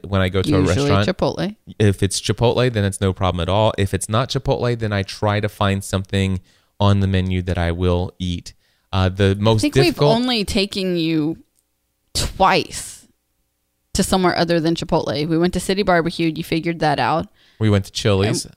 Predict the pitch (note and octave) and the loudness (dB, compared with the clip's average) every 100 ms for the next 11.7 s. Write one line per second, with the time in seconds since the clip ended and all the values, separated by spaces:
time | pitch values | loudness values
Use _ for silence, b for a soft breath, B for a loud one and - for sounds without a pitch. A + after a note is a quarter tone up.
0 | _ - F#2+ F#2 - F#2+ - F2 F2 - | _ -4 0 0 0 -2 0 -2 -2 -8
1 | _ _ _ _ _ _ _ _ _ _ | _ _ _ _ _ _ _ _ _ _
2 | F#2 G2+ - F#2+ - - G2 - F2+ F3 | -6 -2 2 2 4 2 2 2 2 4
3 | E3 E3 - E3+ C#3+ D#3+ E3 D#3 D3+ D3+ | 2 0 -2 -2 -2 -2 -2 -2 -4 -2
4 | D3+ D3+ D3+ F3 E3 D#3+ D#3+ D#3+ E3+ - | -4 -4 -4 -6 -4 -4 -2 -2 -4 -4
5 | F3+ F3 E3+ E3 E3+ F#3 G3+ G3 G3+ G3+ | -2 -2 -4 -6 -12 0 0 2 4 4
6 | A#3 A3 - - G3 G3+ G3+ A3+ C#4 G3 | 4 0 0 0 0 4 2 4 2 0
7 | F#3 E3+ F3 D3 D#3 C3 D3+ - - - | 0 0 0 0 0 0 -2 -8 -6 2
8 | A#2 B2+ B2+ B2+ C3 A2 F#2+ G2+ G2+ - | 4 4 2 4 2 0 2 2 2 0
9 | A2 G#2 F#2+ F2+ F2+ G2 G2 A2+ - - | 0 0 2 0 0 4 4 2 -6 -6
10 | G2+ G2 G2 - G2 G2 F#2 F2+ F#2 F#2 | 2 4 2 2 0 2 0 0 0 -2
11 | - F#2 - F#2 E2+ G2+ | 0 -2 -2 -4 -2 -4